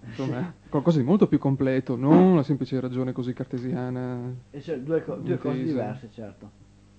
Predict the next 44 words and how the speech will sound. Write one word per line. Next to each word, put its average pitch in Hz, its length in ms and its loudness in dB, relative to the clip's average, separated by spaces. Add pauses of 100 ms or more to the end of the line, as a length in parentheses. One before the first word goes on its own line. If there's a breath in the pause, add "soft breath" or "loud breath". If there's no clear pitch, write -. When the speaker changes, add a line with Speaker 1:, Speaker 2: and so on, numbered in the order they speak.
(680)
Speaker 1:
Vabbè, 120 240 -14 (680)
andiamo 127 240 -18
Speaker 2:
Senti, 196 280 4
Speaker 1:
avanti. 170 200 2
Speaker 2:
Francesca, 160 280 -2
io 202 180 6
ti 196 100 2
ho 190 40 8
dato 175 160 4
questa 175 240 4
risposta, 135 560 4
lo 175 160 6
so 160 220 2
che 151 180 2
non 139 220 4
è 147 80 6
mai 147 260 6
completa, 131 640 2
lo 147 80 2
so 147 200 -4
che 143 200 -4
lascia 131 260 -6
sempre 135 540 -2 (280 loud breath)
qualcosa 165 520 4
di 147 100 2
sospeso, 147 680 2
qualcosa 147 400 -2
Speaker 1:
Ma 151 100 0
Speaker 2:
di 151 80 2
Speaker 1:
noi 151 220 0
possiamo 165 240 -4
andare 156 220 4
solo 151 180 6
a 135 60 6
ganci, 151 340 4
poi 139 160 4
sta 123 640 0
l'ascoltatore, 139 720 2
il 127 60 -2
soggetto. 135 720 0
Speaker 2:
Eh, 127 40 0
ma 123 140 -2
la 123 120 -2
Fra-, 131 220 -2